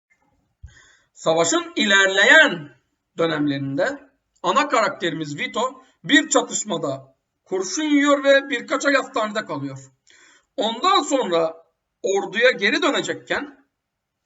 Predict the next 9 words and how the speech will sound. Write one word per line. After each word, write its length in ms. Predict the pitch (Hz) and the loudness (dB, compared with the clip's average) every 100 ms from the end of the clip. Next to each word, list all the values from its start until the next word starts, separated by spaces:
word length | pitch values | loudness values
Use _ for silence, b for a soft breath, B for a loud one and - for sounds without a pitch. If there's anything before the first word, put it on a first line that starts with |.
| _ _ _ _ | _ _ _ _
en 280 | 262 330 359 | 4 6 6
yakın 300 | 311 233 220 | 4 2 0
arkadaşı 600 | 202 180 175 165 165 160 - _ _ - | -2 -2 -4 -4 -6 -10 -12 _ _ -4
Joe 320 | 202 269 269 | 4 6 8
Barbaro 680 | 294 285 190 254 285 - _ _ _ _ _ _ _ _ _ | 6 6 2 0 -4 -10 _ _ _ _ _ _ _ _ _
bazı 480 | 151 147 285 285 233 | -6 2 4 4 2
temaslarda 680 | 208 190 175 - 170 220 277 | -2 0 -2 0 2 2 2
bulunuyor 560 | 285 294 302 285 302 | 2 2 0 -2 2
ve 240 | 254 277 | 6 8